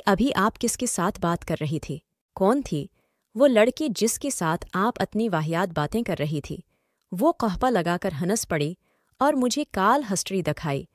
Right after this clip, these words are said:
तो वो उनके दोस्त का नंबर था। और हैरत की बात ये थी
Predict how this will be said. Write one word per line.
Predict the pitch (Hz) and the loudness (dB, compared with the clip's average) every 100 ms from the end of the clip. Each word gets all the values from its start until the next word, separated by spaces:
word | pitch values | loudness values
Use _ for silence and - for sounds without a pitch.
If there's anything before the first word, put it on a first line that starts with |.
| _ _ _ - | _ _ _ -4
तो | 294 | -2
वो | 311 | 0
उनके | 254 269 339 | 0 -2 -2
दोस्त | 202 202 262 - | 0 0 0 -2
का | 240 | -2
नंबर | 190 175 247 - | -2 0 0 -2
था। | 165 147 - _ _ _ - | -4 -8 -12 _ _ _ 2
और | 247 | 2
हैरत | 190 180 196 254 | 2 0 0 0
की | 262 | -2
बात | 175 160 185 | 0 0 0
ये | 160 143 | -4 -4
थी | 147 | -6